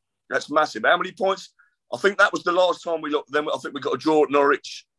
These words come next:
and then we, then we won at, uh, I don't know, Watford or whatever. Uh, you know, at the start. Then, then we just, look, that, in, just over a year, we've gone from strength to strength. It, look, and it's great now. This is a year. And, and everyone wanted him out. Get rid of him.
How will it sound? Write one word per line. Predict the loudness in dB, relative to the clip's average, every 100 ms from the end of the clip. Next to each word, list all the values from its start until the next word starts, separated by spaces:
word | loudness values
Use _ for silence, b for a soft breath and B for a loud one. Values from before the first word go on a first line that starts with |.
| _ _
and | -2
then | 0
we, | 0 -2 _ 2
then | 2
we | 2
won | 2 4 4
at, | 4 0 _
uh, | -2 0 2 0 0 0
I |
don't | -2
know, | -4 -2
Watford | -4 -2 0
or |
whatever. | 2 2 2 0
Uh, | 0
you | 0
know, | -2
at | -2
the |
start. | -4 0 0 0
Then, | -12 -8 -6 -6 0
then | 0 2
we | -2
just, | -4 -16 _ _ 4
look, | 4 4
that, | 0
in, | -2 -12 _ _ _ _ -18 -18 _ _ _ _
just | -8 0 4
over | 4 4
a |
year, | 4 2 2 0 -2 -12 _ _
we've | -4 -2
gone | -4
from | -4
strength | 2 2 2
to | -4
strength. | -2 -2 -2
It, | -6 0
look, | 2
and | 2 0
it's | 0
great | 4 4 4
now. | 2 -4 -6 _ -10
This | -8
is | 0
a | 0
year. | 2 2 2 2 -8 -20 -20 _ _ _ _
And, | -2 0
and | 2 4
everyone | 2 2 0
wanted | 0 -2
him | -2 -2
out. | -2 -2
Get | -2
rid | 0 0
of | -2
him. | -12